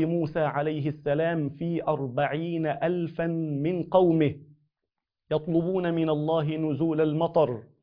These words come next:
ويتضرع نبي الله موسى إلى ربه ويقول: "يا رب، أنزل علينا غيثك، أغث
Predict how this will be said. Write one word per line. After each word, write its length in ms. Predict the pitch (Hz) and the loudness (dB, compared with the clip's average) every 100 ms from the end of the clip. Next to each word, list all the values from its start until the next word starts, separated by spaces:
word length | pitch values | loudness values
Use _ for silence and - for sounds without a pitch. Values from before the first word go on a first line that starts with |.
| _ _ _ _ - _ | _ _ _ _ -20 _
ويتضرع 960 | 135 160 160 165 156 175 165 147 165 156 | 4 4 4 2 4 4 4 2 2 4
نبي 500 | 156 151 143 175 165 | 2 2 0 -2 0
الله 680 | 165 160 151 156 170 151 165 | 0 0 0 2 2 2 0
موسى 500 | 160 170 165 160 160 | -2 -2 -2 0 0
إلى 400 | 170 170 165 165 | 0 2 4 4
ربه 460 | 170 139 139 135 - - _ _ _ _ _ _ - | 2 0 -2 -2 -4 -20 _ _ _ _ _ _ -2
ويقول: 500 | - 151 170 175 170 | 0 2 4 4 4
"يا 140 | 165 160 | 2 2
رب، 240 | 151 - - - - _ _ _ _ _ _ _ 175 | 0 -4 -16 -20 -20 _ _ _ _ _ _ _ -2
أنزل 560 | 185 170 156 165 156 | 0 0 0 2 2
علينا 1120 | 135 143 151 175 175 165 165 160 160 160 156 - 143 | 2 4 2 2 0 -2 -2 -2 0 0 -2 -6 -4
غيثك، 880 | 131 190 180 - 151 - - - _ _ _ _ _ _ _ - | 4 4 4 0 0 -2 -12 -16 _ _ _ _ _ _ _ 6
أغث 480 | 202 190 180 - | 6 8 2 0